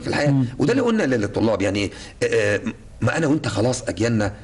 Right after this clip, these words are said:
Speaker 2: صحيح.
Speaker 1: آه، آه، لازم نسلم الراية
Speaker 2: نسلم
Speaker 1: للوراء.
Speaker 2: الراية، صحيح.
Speaker 1: فهسلم الراية وراه من غير ما أكون أعلمه. أقول له، أقول له، آه، في حاجة اسمها انتخابات، وزي
Speaker 2: صحيح.
Speaker 1: دول العالم الأول، حياتك ماشية طبيعية، محاضراتك شغالة، و-، والتعليم بتاعك شغال،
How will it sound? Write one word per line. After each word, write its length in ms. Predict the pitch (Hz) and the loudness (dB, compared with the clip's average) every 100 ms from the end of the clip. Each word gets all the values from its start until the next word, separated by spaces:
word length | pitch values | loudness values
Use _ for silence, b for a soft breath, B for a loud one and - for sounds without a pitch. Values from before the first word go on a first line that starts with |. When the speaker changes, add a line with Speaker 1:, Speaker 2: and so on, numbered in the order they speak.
| B - | B -6
Speaker 2:
صحيح. 240 | 131 113 110 | -2 0 0
Speaker 1:
آه، 40 | |
آه، 300 | 98 92 - | 0 0 0
لازم 260 | 95 117 107 | 0 2 0
نسلم 340 | 95 120 104 | 0 0 0
الراية 160 | - 107 | 0 0
Speaker 2:
نسلم 160 | 156 | 2
Speaker 1:
للوراء. 200 | 139 123 | 2 0
Speaker 2:
الراية، 180 | 117 113 110 - | 0 -2 -4 -6
صحيح. 320 | 127 110 110 - - | -2 0 0 -2 -4
Speaker 1:
فهسلم 320 | - - 185 | -2 0 2
الراية 140 | 151 | 4
وراه 140 | 165 160 | 4 2
من 60 | |
غير 100 | 131 | 2
ما 60 | 160 | 2
أكون 180 | 147 147 | 0 0
أعلمه. 340 | 95 107 113 - - B B | 2 2 2 0 -8 B B
أقول 120 | 107 | 2
له، 80 | 147 | 2
أقول 320 | 147 117 151 | 2 0 2
له، 160 | 147 120 | 2 0
آه، 260 | 104 98 92 | 0 0 0
في 140 | 87 | 0
حاجة 100 | 123 | 0
اسمها 200 | 139 123 | 0 0
انتخابات، 380 | 113 - 92 101 - B B | -2 -2 -2 -2 -4 B B
وزي 60 | - | -2
Speaker 2:
صحيح. 140 | 139 147 | 0 2
Speaker 1:
دول 160 | 143 113 90 - | 4 4 2 0
العالم 280 | 101 92 123 | -2 -2 -2
الأول، 340 | 98 117 110 98 B B B - | 0 0 0 0 B B B -4
حياتك 460 | - - 156 156 | -2 0 -2 -2
ماشية 200 | 135 160 | -2 -2
طبيعية، 360 | 143 107 117 120 | 0 0 2 0
محاضراتك 560 | 104 - - 151 - | 0 0 0 0 -2
شغالة، 500 | - 110 101 123 101 - B B - | -2 0 0 0 -2 -4 B B 0
و-، 240 | 131 120 | 2 2
والتعليم 380 | 117 117 104 156 | 2 0 -2 0
بتاعك 260 | 135 139 151 | -2 -2 -2
شغال، 380 | 110 101 160 | -2 0 0